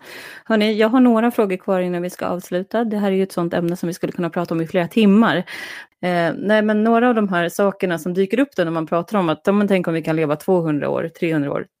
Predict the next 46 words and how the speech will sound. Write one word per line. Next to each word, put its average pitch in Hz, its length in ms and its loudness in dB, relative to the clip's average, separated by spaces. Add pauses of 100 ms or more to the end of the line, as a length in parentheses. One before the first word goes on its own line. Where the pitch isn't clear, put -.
(160)
fyrahundra 208 400 2
år 160 100 2
som 160 160 -6
den 156 120 2
här 156 80 2
hajen, 156 500 -2
åtminstone. 175 920 -2 (800)
Eh, 165 220 -4 (220)
då 220 200 0
ty-, 220 180 -2
tänker 190 300 0
folk 165 200 -2
så 151 100 -6
här, 226 240 0 (240)
"Ja, 196 320 -2
tänk 214 180 0
om 202 80 4
jag 196 100 4
blir 185 160 4
väldigt 175 280 0
uttråkad." 185 1000 -2 (160)
Det 196 60 -2
verkar 202 220 2
vara 185 160 2
någonting 185 380 -2
som 185 160 2
folk, - 300 -2
eh, 185 160 2
tänker 185 280 0
att 180 60 0
de 185 120 0
ska 180 140 -2
bli. 196 300 2 (260)
Eh, 165 240 0 (640)
det 170 60 -14
litar 175 180 -2
jag 175 40 2
inte 165 140 -6
riktigt 165 380 -6
på, 175 100 0
men 285 100 0 (300)
det 185 120 -4
är 180 40 0
någonting 165 260 -2
man 160 100 -2
säger. 175 360 0